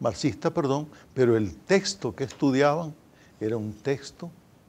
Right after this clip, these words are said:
eminen-, eminentemente estructuralista. Entonces había una contradicción que en el largo plazo terminó una cosa buscando mecanismos muy particulares.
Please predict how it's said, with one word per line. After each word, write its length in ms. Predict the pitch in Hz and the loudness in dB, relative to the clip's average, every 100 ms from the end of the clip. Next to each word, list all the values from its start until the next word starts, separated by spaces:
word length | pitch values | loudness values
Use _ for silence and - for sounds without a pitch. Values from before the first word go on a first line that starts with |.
| _ _ _ - | _ _ _ -10
eminen-, 340 | 110 98 - | -6 -6 -8
eminentemente 840 | 127 110 104 98 104 127 110 104 127 | -8 -8 -8 -8 -6 -6 -6 -8 -10
estructuralista. 640 | - 104 - - - - _ _ _ _ _ _ _ - _ _ | -8 -10 -10 -12 -12 -16 _ _ _ _ _ _ _ -20 _ _
Entonces 340 | - 117 143 | -14 -2 2
había 140 | 147 | 4
una 140 | 139 180 | 4 2
contradicción 760 | 214 180 147 120 98 110 92 - - - _ - - - | 2 6 6 6 0 -4 -4 -8 -20 -20 _ -20 -20 -16
que 140 | - | -10
en 60 | 113 | -8
el 120 | 95 | -6
largo 280 | 87 95 131 | -6 -4 -4
plazo 500 | - 135 135 226 208 - | 2 2 2 -4 -8 -2
terminó 600 | 151 123 117 107 127 170 - _ - - | 0 0 -2 -2 -4 -6 -16 _ -20 -6
una 180 | 123 127 | -6 -4
cosa 320 | 123 117 160 - 226 220 | -4 -2 -4 -6 -12 -10
buscando 720 | 175 107 110 107 - 113 123 | -8 -4 -2 -2 -4 -4 -2
mecanismos 640 | 135 117 104 110 110 151 143 - _ | -4 -4 -6 -6 -8 -10 -12 -18 _
muy 140 | 120 | -6
particulares. 600 | 101 113 - 101 90 - | -6 -6 -6 -8 -10 -12